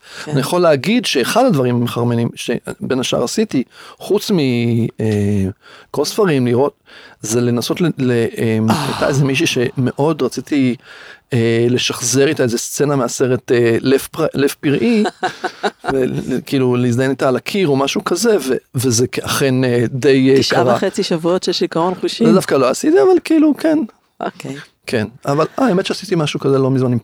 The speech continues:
Speaker 2: עם קרח, אז כאילו, זה די דומה, זה
Speaker 1: <laughs> מה שנקרא,
Speaker 2: גם זה.
Speaker 1: אתה מנסה הכל.
Speaker 2: אני, לא, אני חושב שבאמת אחד הדברים שמאוד מחרמנים אותי,
Speaker 1: כן.
Speaker 2: זה, זה לראות שהאישה שאיתי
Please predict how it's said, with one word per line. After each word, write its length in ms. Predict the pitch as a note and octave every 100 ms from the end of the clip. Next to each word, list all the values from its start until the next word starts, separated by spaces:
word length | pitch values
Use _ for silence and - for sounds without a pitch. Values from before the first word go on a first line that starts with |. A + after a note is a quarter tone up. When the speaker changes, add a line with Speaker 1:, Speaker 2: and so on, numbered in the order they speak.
| -
Speaker 2:
עם 100 | C#3
קרח, 440 | A2+ C3+ A#2 F#2+ -
אז 240 | G#2+ - -
כאילו, 240 | C3 - - - B2+
זה 200 | B2 C3+
די 80 |
דומה, 260 | A#2+ B2 - -
זה 140 | - - G3
Speaker 1:
<laughs> 420 | D4 - - - -
מה 80 | A#3
שנקרא, 160 | C4
Speaker 2:
גם 100 | G#3
זה. 80 | G3
Speaker 1:
אתה 100 | A#3+
מנסה 380 | C4 A3 - G3+
הכל. 300 | D#3+ D3 C3+ - -
Speaker 2:
אני, 220 | D3 F3 - _ _ -
לא, 120 | G#3 A#3
אני 100 | D3+
חושב 320 | - - A#3+
שבאמת 520 | - E3 C#3+ D#3+ G#3
אחד 160 | - F#3+
הדברים 280 | F#3 D3
שמאוד 260 | C#3+ D3+ C3
מחרמנים 540 | C3+ D#3+ C#3+ A#2 G#2
אותי, 260 | G2+ - A2 -
Speaker 1:
כן. 160 | -
Speaker 2:
זה, 320 | A2 A#2+ C3 A#2+
זה 280 | B2+ A2 B2+
לראות 440 | B2 A2+ F#3 A3+
שהאישה 440 | - B2+ - - C#4
שאיתי 560 | E4 B3 - C3+ A#2+